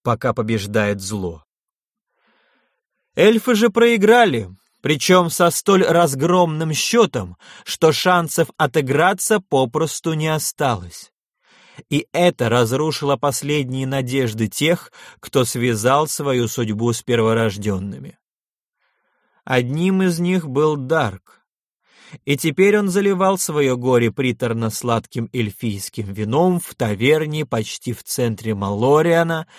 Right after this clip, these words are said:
попутно пытаясь понять, как же что-то подобное могло вообще случиться и что делать дальше. Битва при Козьих горах,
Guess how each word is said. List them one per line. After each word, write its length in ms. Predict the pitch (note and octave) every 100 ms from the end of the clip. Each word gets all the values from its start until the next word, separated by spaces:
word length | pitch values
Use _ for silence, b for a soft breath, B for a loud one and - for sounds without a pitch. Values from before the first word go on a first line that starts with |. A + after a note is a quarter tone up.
| B B B
попутно 540 | C3+ E3 F3+ F3 D#3+
пытаясь 640 | D3 D#3 A#2+ D3+ D3 C#3+ -
понять, 640 | D3 D3 D3 G#2+ F#2 - b b b b -
как 260 | F#3 E3+
же 160 | A#2+ A#2+
что-то 400 | - B2+ A#2 A#2+
подобное 640 | B2+ A#2+ D3 C#3+ B2 B2+
могло 380 | B2 B2 B2+ C#3+
вообще 680 | A2 C3+ D#3+ - - D3 G#2
случиться 840 | - A2+ G2+ F#3 F#3+ - - F#2+ - _ _ _ _ -
и 100 | D#3+
что 360 | - - E3+
делать 440 | D3+ C3+ C#3 C#3+ C#3
дальше. 460 | D#3 B2+ - - - _ _ _ _ _ _ _ _ _ -
Битва 520 | A2 F#3+ A3 D#3 F#3
при 180 | F3 F3+
Козьих 640 | - F#3+ G3 C#3 C#3+ D#3 A#2
горах, 680 | C#3 D3 G3 G#2+ - -